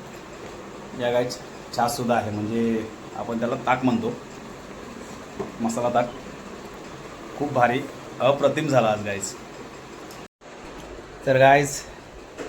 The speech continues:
खरंच उत्तम प्रकारे आपला आज भजीचा मेनू झाला. अ, आदेशने खरंच खूप भारी केली होती भजी.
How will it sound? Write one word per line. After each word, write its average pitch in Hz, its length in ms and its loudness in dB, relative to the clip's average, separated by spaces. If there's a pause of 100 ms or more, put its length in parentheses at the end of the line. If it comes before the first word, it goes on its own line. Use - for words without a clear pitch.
(160)
खरंच 151 300 4
उत्तम 160 280 2
प्रकारे 156 480 6
आपला 135 400 6
आज 135 180 6 (1000)
भजीचा 135 380 0
मेनू 143 260 4
झाला. 135 280 6 (460)
अ, 117 80 -6 (380)
आदेशने 127 300 -2
खरंच 131 300 0
खूप 135 120 -2
भारी 117 240 -2
केली 127 160 0
होती 127 140 0
भजी. - 260 4